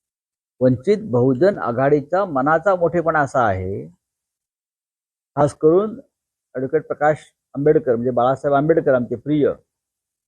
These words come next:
त्यांनी वारंवार सांगितलं की आम्हाला महाविकास आघाडीमध्ये तुम्ही समाविष्ट करून घेतलं पाहिजे. आम्हाला सुद्धा या देशातल्या राज्यघटनेचा आदर आणि संरक्षण करायचं आहे.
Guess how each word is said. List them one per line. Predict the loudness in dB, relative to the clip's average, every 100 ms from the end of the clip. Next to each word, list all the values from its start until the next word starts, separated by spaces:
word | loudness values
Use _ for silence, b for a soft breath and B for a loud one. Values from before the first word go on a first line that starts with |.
| _ _ _ _ _ _ _ _ _
त्यांनी | 4 4 4 0 -2 -4
वारंवार | -4 0 2 2 2
सांगितलं | 0 -4 -4 -6 -4
की | -2
आम्हाला | 0 0 0
महाविकास | 2 2 4 2 2
आघाडीमध्ये | -2 -2 -2 -6
तुम्ही | -8 -12 -14
समाविष्ट | -12 -8 -8 -8 -6
करून | -6 -6 -8
घेतलं | -10 -18
पाहिजे. | _ _ _ _ _ _ _ _ _ _ _ _ _ _ _ _ _
आम्हाला | 2 6 6 4
सुद्धा | 0 0 0 0 -4 -10 0
या | 0
देशातल्या | 2 2 2 2 0 0 0 0
राज्यघटनेचा | 0 0 2 0 0 -4 -6 -4 -6 -4
आदर | 4 6 6 0 -14 -16 -8
आणि | -8
संरक्षण | 0 4 4 4 -2 0
करायचं | -2 -2 -8
आहे. | _